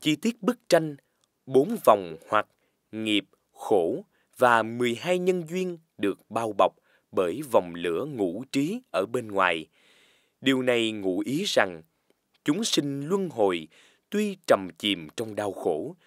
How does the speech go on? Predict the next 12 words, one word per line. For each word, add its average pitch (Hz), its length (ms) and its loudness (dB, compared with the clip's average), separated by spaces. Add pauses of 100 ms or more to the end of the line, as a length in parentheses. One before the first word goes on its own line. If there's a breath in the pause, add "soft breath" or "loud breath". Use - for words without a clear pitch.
(280 soft breath)
nhưng 202 260 -2 (100)
vẫn 107 200 -2
luôn 139 280 0 (100)
ẩn 98 300 -6
chứa 160 380 -2
khả 92 260 -4
năng 120 460 -6
giải 90 220 0
thoát 202 220 -6 (100)
giác 160 300 -6
ngộ. 90 380 -4 (1120 soft breath)
Chỉ 135 220 -2